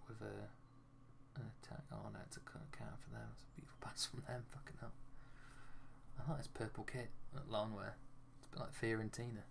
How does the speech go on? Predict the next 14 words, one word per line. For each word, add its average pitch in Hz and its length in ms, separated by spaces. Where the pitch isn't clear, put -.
That's - 220
Stephen 110 400
Hill. 107 320
He - 100
said - 160
in 117 60
the 110 80
news 110 220
he 110 60
was 104 100
looking 107 200
forward 107 280
to - 60
playing 107 440